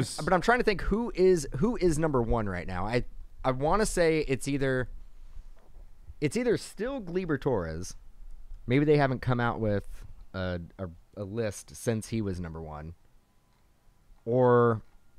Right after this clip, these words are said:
Speaker 2: it could be Jimenez or
Speaker 1: Vlad. Vlad's
Speaker 2: Vlad-,
Speaker 1: number one.
Speaker 2: Vlad's
Speaker 1: Tati-,
Speaker 2: number one?
Speaker 1: Tatis is two. Jimenez is three, Robles is four, Kyle Tucker's five, Senzel six, Royce Lewis is seven,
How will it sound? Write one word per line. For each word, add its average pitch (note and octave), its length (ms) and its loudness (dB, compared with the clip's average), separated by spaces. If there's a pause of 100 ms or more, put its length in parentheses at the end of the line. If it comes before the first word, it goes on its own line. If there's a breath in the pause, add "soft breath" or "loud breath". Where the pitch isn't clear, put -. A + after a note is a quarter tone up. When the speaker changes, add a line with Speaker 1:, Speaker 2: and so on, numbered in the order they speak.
(340)
Speaker 2:
it A#2 160 -4
could D#3 220 2
be D3 140 4
Jimenez C#3+ 400 0
or C3+ 60 2
Speaker 1:
Vlad. B2+ 380 6
Vlad's C#3 360 10
Speaker 2:
Vlad-, C#3+ 40 0
Speaker 1:
number D#3+ 200 8
one. B2+ 400 8
Speaker 2:
Vlad's - 40 -2
Speaker 1:
Tati-, C3 280 4
Speaker 2:
number C#3 200 6
one? C3+ 140 4
Speaker 1:
Tatis E3 400 6
is C#3 100 0
two. D#3 460 6 (400 soft breath)
Jimenez D3 420 6
is B2 120 -4
three, C#3 340 2
Robles C3 520 6
is A2 120 -4
four, A#2+ 480 4
Kyle A#2+ 260 2
Tucker's A#2 320 -2
five, G#2+ 440 2
Senzel A2+ 420 -2
six, - 500 -2 (360 soft breath)
Royce D3 300 8
Lewis C#3 280 6
is G#2+ 100 -4
seven, C3 480 4